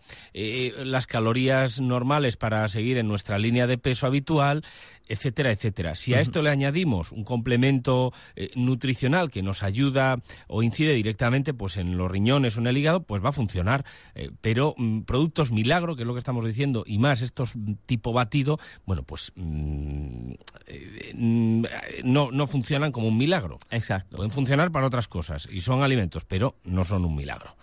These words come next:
Speaker 2: Eso es.
Speaker 1: Eh, simplemente aclarar esto, porque dirá la gente, "Entonces no funciona ningún producto de estos desintoxicantes". Hombre,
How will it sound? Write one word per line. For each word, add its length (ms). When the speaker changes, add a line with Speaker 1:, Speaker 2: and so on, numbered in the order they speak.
Speaker 2:
Eso 240
es. 180
Speaker 1:
Eh, 120
simplemente 460
aclarar 380
esto, 180
porque 200
dirá 260
la 80
gente, 220
"Entonces 260
no 160
funciona 340
ningún 260
producto 340
de 60
estos 220
desintoxicantes". 680
Hombre, 260